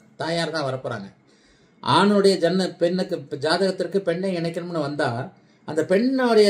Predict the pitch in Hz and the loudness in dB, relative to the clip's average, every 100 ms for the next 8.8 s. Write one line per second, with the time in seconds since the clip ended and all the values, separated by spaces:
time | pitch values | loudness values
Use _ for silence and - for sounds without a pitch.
0 | 196 185 196 202 196 185 175 170 170 190 | 4 4 4 4 2 2 2 0 -2 -4
1 | - 180 185 147 117 - 151 165 156 240 | -2 -2 -2 -2 -4 -6 0 0 2 2
2 | 247 240 294 240 214 226 185 202 190 170 | 2 2 2 2 0 0 -2 0 -2 -2
3 | 170 165 139 143 131 127 117 - _ _ | -6 -6 -6 -6 -6 -6 -8 -16 _ _
4 | _ _ _ _ _ _ 147 175 165 - | _ _ _ _ _ _ 0 4 4 4
5 | 220 202 190 170 160 160 139 135 127 - | 2 0 -2 -4 -4 -4 -6 -6 -8 -12
6 | - - _ _ _ _ _ _ - - | -18 -20 _ _ _ _ _ _ -10 0
7 | 233 220 180 190 294 311 - 269 240 226 | 2 2 0 2 2 0 -2 -2 0 2
8 | 196 220 - 202 180 165 147 127 | 0 -2 -2 -2 -2 -2 -2 -4